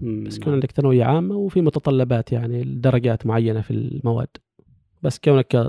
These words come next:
Speaker 2: طالب جامعي ممكن حتى تعتمد على درجات الجامعة، ومن هنا دخلنا معاهم الجماعة.
Speaker 1: يعني يوسف الهذيلي درس علوم الأرض،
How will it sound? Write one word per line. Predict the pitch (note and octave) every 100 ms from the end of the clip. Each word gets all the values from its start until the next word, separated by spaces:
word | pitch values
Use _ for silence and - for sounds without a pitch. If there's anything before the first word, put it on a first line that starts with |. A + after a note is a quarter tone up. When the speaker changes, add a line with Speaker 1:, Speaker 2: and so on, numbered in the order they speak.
| -
Speaker 2:
طالب | D3 C3+ B2
جامعي | - C3+ D#3 E3
ممكن | D3+ C3+ C3+ A#2+
حتى | C#3 - A#2 A#2 B2+ -
تعتمد | B2 B2+ A#2+
على | A2+ A#2
درجات | A#2+ A#2+ A2+
الجامعة، | A2+ A2+ B2 B2+ - _ _ _ _
ومن | F#3+ A#3
هنا | G3+ G3+
دخلنا | F3 - D3+ B2+
معاهم | A#2 A#2 A#2 C3+ - -
الجماعة. | C3 A#2+ A#2 A#2+ - _ _ _ _ _ _ _ _ - _ _ _ _ _ _
Speaker 1:
يعني | A#2 B2+ B2+ C3 C3
يوسف | B2 C#3+ C#3+ D3 C3+ -
الهذيلي | B2+ A#2+ A#2 A2 A2 A#2+ C#3 C#3 C#3 C3+
درس | B2 B2+ C3+ -
علوم | A2+ A#2+ C3 A#2+
الأرض، | B2 C#3